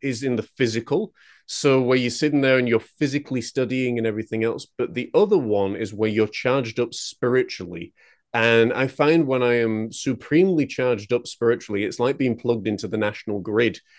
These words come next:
Like, just before Christmas, I could have powered an entire nation with the amount of energy I was emitting. It was, it was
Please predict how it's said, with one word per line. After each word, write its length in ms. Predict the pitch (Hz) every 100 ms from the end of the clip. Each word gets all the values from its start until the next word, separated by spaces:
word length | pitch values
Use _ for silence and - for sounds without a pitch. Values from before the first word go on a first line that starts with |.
| _
Like, 200 | - 131
just 240 | 131 147 151
before 280 | 170 147 123
Christmas, 400 | 170 165 131 -
I 140 | 135 147
could 140 | 143
have 120 | 143
powered 380 | - 147 156 120
an 80 | 113
entire 420 | 110 - 139 123
nation 760 | 117 110 113 165 180 - 87 85 _ _ _
with 160 | 139 135
the 80 |
amount 260 | 135 135 -
of 100 | 131
energy 380 | 139 139 113 117
I 80 | 117
was 160 | 117
emitting. 500 | 110 113 151 90 80 -
It 120 | 135
was, 200 | 143 131
it 140 | 143
was 200 | 143 117